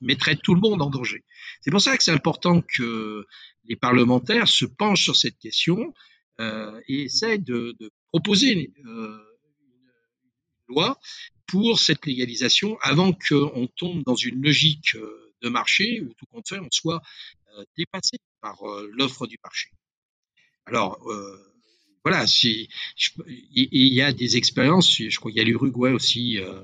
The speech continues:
il y a, il y a plusieurs situations dans lesquelles, euh, il faut regarder.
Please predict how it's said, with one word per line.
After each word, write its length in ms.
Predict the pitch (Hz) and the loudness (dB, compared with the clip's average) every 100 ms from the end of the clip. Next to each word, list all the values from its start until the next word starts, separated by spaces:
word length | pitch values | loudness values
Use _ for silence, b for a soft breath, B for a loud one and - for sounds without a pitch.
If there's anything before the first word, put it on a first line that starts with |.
| 98 | -20
il 100 | 95 | -20
y 60 | |
a, 40 | 101 | -20
il 40 | |
y 20 | |
a 300 | _ _ _ | _ _ _
plusieurs 300 | - 101 120 | -16 -2 0
situations 640 | - 107 - 107 98 135 127 | 0 -2 -4 -2 2 2 2
dans 140 | 101 | 2
lesquelles, 460 | 101 95 - 113 95 | -2 -2 0 2 0
euh, 180 | 92 90 B B B _ | -6 -12 B B B _
il 120 | - | -20
faut 380 | - - 117 110 | -14 -4 -2 0
regarder. 680 | 98 107 110 110 143 208 240 | -2 0 0 2 2 2 0